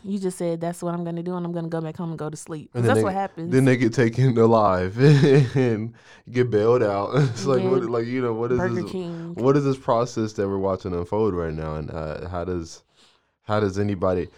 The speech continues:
Speaker 2: the part that kills me the most, just about, like, our, our real world, like, our real world society, and that's when people just like, "Oh, maybe it's, you know, all fake. Maybe we're living in a simulation." I'm like, "I hope so," because it's weird to see
Speaker 1: It's too real.
Speaker 2: to see stuff like this happen, and then,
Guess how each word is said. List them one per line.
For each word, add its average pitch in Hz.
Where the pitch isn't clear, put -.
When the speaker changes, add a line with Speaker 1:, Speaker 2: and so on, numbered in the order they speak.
Speaker 2:
the 110
part 143
that 120
kills 110
me 101
the 87
most, 80
just 85
about, 80
like, 76
our, 76
our 80
real 80
world, 78
like, -
our 71
real 78
world 73
society, 71
and 73
that's 87
when 92
people 87
just 78
like, 78
"Oh, 92
maybe 107
it's, 101
you 107
know, 95
all 92
fake. 85
Maybe 87
we're 92
living 90
in 85
a 80
simulation." 85
I'm 92
like, 110
"I 165
hope 104
so," 73
because 117
it's 139
weird 120
to 110
see 101
Speaker 1:
It's 87
too 220
real. 175
Speaker 2:
to 131
see 131
stuff 120
like 104
this 104
happen, 101
and 95
then, 95